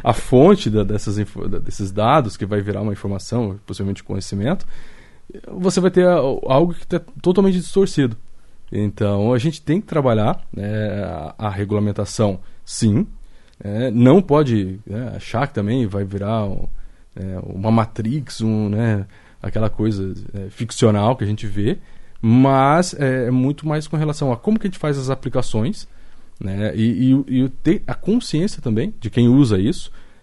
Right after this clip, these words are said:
a forma como que eu protejo a questão de direitos de produção, é, a forma como que eu, a gente consegue a distinguir,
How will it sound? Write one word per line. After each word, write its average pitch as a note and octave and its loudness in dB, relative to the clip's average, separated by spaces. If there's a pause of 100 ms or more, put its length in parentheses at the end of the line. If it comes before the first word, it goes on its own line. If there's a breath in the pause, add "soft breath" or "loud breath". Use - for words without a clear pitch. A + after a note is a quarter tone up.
a A2 -2
forma A#2 4
como A2 0
que G2 -2
eu G2 -4
protejo A#2 0
a - -14
questão G2+ -6
de F#2+ -6
direitos G2 -4 (460)
de A#2 4
produção, A2 2 (360)
é, F2+ -10
a G#2+ -8
forma A2 2
como A2+ 2
que A2 4 (260 soft breath)
eu, A2 2
a A2+ 0
gente A#2+ -2
consegue A2+ 2
a G2+ -2 (360)
distinguir, A#2+ 4